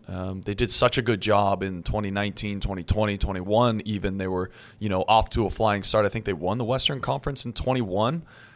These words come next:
or, or twenty. I can't remember which one. So you, you thought they had everything figured out, and then all of a sudden they sold a few players and decided, "Oh, we're gonna go domestic and pick guys up off waivers, and we're gonna trade,"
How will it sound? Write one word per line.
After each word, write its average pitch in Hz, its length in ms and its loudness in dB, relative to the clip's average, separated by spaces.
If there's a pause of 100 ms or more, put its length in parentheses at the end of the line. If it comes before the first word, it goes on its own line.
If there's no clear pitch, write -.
(120)
or, 92 180 -2
or 90 220 -2
twenty. 139 380 2
I 101 180 2
can't 113 200 0
remember 104 280 0
which 98 240 0
one. 120 260 2
So - 140 0
you, 101 220 -2 (340)
you 107 120 -4
thought 139 300 4
they 123 100 4
had 120 200 4
everything 117 380 0
figured 104 360 0
out, 135 180 8
and - 80 -6
then 107 100 0
all 107 60 6
of 104 60 2
a 101 40 -2
sudden 127 260 2
they 101 100 -2
sold 117 280 2
a 101 40 0
few 110 200 -4
players 127 420 6
and 104 100 -2
decided, 101 440 4
"Oh, 123 80 8
we're 110 140 0
gonna 110 180 -4
go 104 160 2
domestic 98 580 -2
and 95 140 -2
pick - 180 4
guys 95 260 0
up 82 200 -4
off 73 160 -4
waivers, 131 500 2
and 101 100 -6
we're 87 100 -6
gonna 87 180 -6
trade," 131 480 4